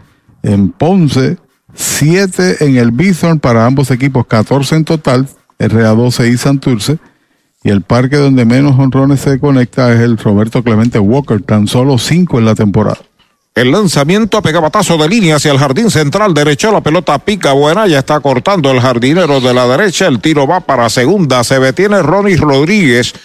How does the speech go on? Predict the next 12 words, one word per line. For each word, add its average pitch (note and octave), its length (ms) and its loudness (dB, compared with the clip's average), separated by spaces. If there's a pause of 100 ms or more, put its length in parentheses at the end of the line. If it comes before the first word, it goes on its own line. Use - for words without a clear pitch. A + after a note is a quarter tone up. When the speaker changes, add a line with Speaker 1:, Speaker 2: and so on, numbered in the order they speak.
(300)
Speaker 2:
con D3+ 280 -2
cañonazo D3+ 960 0
Toyota E3+ 640 -2
San B2+ 240 -2
Sebastián. A2+ 560 0 (180)
Speaker 1:
Retiró G#2+ 380 0
los C3 100 0
primeros B2+ 440 0
dos D3+ 340 0
y - 20 2
los B2+ 160 0
próximos E3+ 760 0